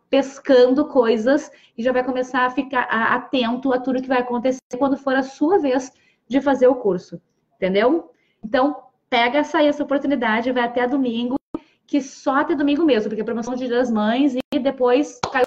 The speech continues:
fora. Quem se matricular um minuto depois, já na segunda-feira passada, Dia das Mães, não vai entrar no grupo, vai ficar só no, quer dizer, vai entrar no grupo quando a turma for começar, não vai entrar adiantado.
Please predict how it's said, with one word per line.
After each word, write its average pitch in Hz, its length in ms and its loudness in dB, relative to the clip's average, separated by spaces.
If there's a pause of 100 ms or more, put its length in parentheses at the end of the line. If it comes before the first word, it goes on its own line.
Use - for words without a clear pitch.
fora. 190 300 0
Quem 233 160 -4
se 247 100 -10
matricular 269 680 -2 (1200)
um 320 200 4
minuto 349 340 4
depois, 262 720 0
já 240 160 -2 (160)
na - 80 -14
segunda-feira 254 600 -2
passada, 233 380 -6
Dia 233 160 -2
das 226 160 -6
Mães, 220 320 -2
não 240 480 -2
vai 262 300 -2
entrar 262 340 0
no 277 100 0
grupo, 240 560 -4 (200)
vai 240 160 -4
ficar 240 240 -8
só 240 340 -4
no, 294 100 2
quer 262 140 2
dizer, 180 240 0
vai 185 160 2
entrar 262 140 2
no 294 100 6
grupo 302 240 4 (100)
quando 294 340 4 (120)
a 370 60 2
turma 262 340 0
for 269 240 0
começar, 269 500 -4 (240)
não 214 140 -2
vai 202 140 -2
entrar 208 240 -4
adiantado. 180 600 -4